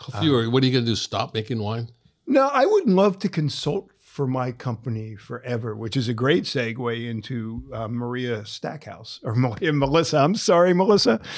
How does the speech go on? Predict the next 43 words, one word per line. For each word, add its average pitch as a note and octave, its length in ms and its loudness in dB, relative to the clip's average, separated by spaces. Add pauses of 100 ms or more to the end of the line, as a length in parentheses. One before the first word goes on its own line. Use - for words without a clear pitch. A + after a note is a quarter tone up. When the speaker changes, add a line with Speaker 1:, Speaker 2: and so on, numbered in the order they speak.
(240)
Speaker 2:
Uh, D3 180 2
Melissa D3+ 360 2
Stackhouse, D#3 720 2 (540)
uh, C3 240 4
who's C3+ 180 6
our B2+ 140 6
winemaker A#2+ 580 4
now A2 340 -2
and C3+ 140 -2
is A2+ 240 -10
my G#2 200 -8
partner A#2 440 -12
in G#2+ 100 -10
all G#2+ 140 -12
these A2+ 260 -12
wines. A2 540 -12 (800)
She C3+ 140 -4
started B2 400 -2
two A#2 100 -2
years A2 260 0
ago, A2+ 120 -2
and A2 120 -2
this A#2+ 140 0
is A2 140 -8
her A#2 120 -8
favorite G#2+ 460 -12
wine. G#2+ 180 -18
That's, G#2+ 220 -18 (240)
so E3 80 4
it F3 60 6
made F#3+ 140 6
me E3+ 100 6
think E3 260 4
of C3+ 220 2 (260)
Melissa D3+ 420 2
when A#2+ 240 0
we A#2+ 120 0
were A2 260 -2 (500)
tasting A#2 400 -2
the A#2 60 -4
Ma-, A#2 260 -6
the C3+ 220 -8
McDougall. A2+ 640 -6